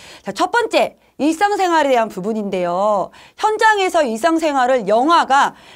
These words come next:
매일 경험할 수 있도록 교사가 지원하고 또 기록해야 되는데 여기서 기억하세요. 자, 매일매일 반복되는 일상생활, 실행 기록에 대해 보육일지에 때마다 매일매일 기록해야 될까요?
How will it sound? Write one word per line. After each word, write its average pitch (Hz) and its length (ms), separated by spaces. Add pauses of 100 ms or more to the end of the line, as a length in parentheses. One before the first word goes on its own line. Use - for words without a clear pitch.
매일 349 460
경험할 269 500
수 269 120
있도록 233 360
교사가 240 460
지원하고 262 640
또 240 100
기록해야 320 480
되는데 208 540 (340)
여기서 294 500
기억하세요. 233 800 (360)
자, 220 300
매일매일 339 800
반복되는 247 840
일상생활, 226 840 (560)
실행 453 340
기록에 302 340
대해 196 560 (240)
보육일지에 320 720
때마다 415 500
매일매일 220 720
기록해야 262 400
될까요? 202 560